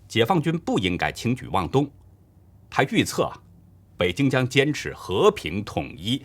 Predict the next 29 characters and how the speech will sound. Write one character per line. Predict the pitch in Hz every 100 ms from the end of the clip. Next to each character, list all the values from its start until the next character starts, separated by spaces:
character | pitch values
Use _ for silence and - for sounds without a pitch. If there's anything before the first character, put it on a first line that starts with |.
| - -
并 | 147 101
争 | 101 113
取 | 117 64
台 | - 87
湾 | 92
民 | 87 -
众 | 71 104
的 | 64 -
支 | - 120 156
持。 | - - - - - - - - - - - - - - - - - - - -
北 | 139
京 | 156 226
联 | 196 240
合 | 202
大 | 185
学 | 165 143 147
台 | - 147
湾 | 151
研 | 143
究 | 165
所 | 156 87
教 | 123
授 | 110 117 101
朱 | 160
聪 | 160 160
玲 | 87 143
也 | 69
认 | 71 71
为， | - -